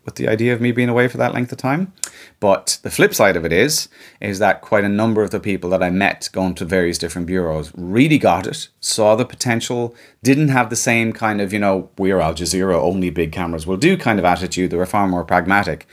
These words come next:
And since then, I've had them sending me reports that they've completely shot and edited on the phone and broadcast, and gradually it's like the stone is being chipped away and they start to, to realize the potential. Now, I know, Vitzi, you've been doing this yourself for a broadcaster for years, so this is all old news to you,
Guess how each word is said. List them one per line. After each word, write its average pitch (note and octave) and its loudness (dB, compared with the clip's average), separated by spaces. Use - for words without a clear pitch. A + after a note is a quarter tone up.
And F#2+ -2
since C3+ 4
then, F#2+ 0
I've F2+ 0
had F#2+ 0
them F2 -6
sending G2+ -2
me F2+ 0
reports F2 -2
that D#2+ -4
they've D#2+ -6
completely C3+ -2
shot F2+ 2
and D#2+ -2
edited E2 -2
on D#2 -2
the D2+ -8
phone E2+ -4
and C#3 4
broadcast, D#2+ 0
and F2+ -6
gradually F#2+ 0
it's - -10
like E2+ -2
the E2 -6
stone F#2 0
is E2+ -2
being E2+ 0
chipped E2+ -2
away D#2+ 2
and D#2 0
they D2+ -4
start D2+ 0
to, - -6
to D#2 -10
realize D#2 -2
the - -12
potential. D#2 -6
Now, E2+ -2
I F#2+ 0
know, C3+ 4
Vitzi, G#2+ 0
you've G2 0
been F#2+ 0
doing F2+ -2
this F2+ -4
yourself E2+ -4
for D#3 4
a C#3+ 4
broadcaster G2 -2
for A#3 2
years, F#3+ 0
so - -14
this C#3+ -6
is C3+ -6
all D3 4
old C#3 2
news B2+ -2
to B2 -6
you, F#2+ -2